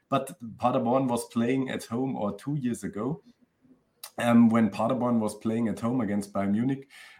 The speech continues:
uh, it was a three two, and I, I, I, yeah, th-, this would be kind of my result in this game, three two for Bayern Munich, or maybe higher. Last season, I thought, uh, Cologne, uh,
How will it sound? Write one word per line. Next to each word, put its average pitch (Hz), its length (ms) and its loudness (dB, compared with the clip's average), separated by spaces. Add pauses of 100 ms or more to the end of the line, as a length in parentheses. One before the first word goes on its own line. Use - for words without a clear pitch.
uh, 110 100 0
it 113 180 -2
was 117 220 2
a 104 60 -2
three 139 380 4
two, 214 640 6
and 143 420 4 (320)
I, 156 280 0
I, 170 240 -2 (380)
I, 113 280 -2
yeah, 185 300 0
th-, 185 240 -2
this 214 200 4
would 196 300 2
be 190 140 0
kind 160 320 4
of 143 160 0
my 117 240 4
result 107 640 0
in 95 140 -2
this 98 180 -6
game, 98 300 -4
three 113 240 -4
two 120 220 -10
for 98 200 -8
Bayern 101 240 0
Munich, 135 280 -2
or 107 100 0
maybe 113 340 0
higher. 101 400 0 (300)
Last 123 340 4
season, 180 300 4
I 135 160 4
thought, 143 520 0
uh, 127 180 -4 (100)
Cologne, 139 520 0 (160)
uh, 110 180 -2